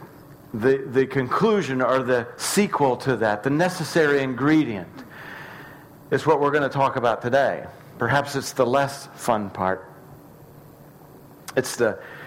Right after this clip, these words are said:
it's the part where I believe that we need to open up and just dig deep a bit if we're going to be ready for the adventure.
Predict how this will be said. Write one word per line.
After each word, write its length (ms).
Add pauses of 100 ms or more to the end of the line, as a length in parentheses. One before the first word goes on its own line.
(140)
it's 180
the 80
part 340
where 120
I 100
believe 520
that 360
we 160
need 380
to 100
open 320
up 240 (1500)
and 100
just 220
dig 220
deep 320 (640)
a 100
bit 220
if 140
we're 120
going 340
to 80
be 160
ready 320
for 200
the 140
adventure. 680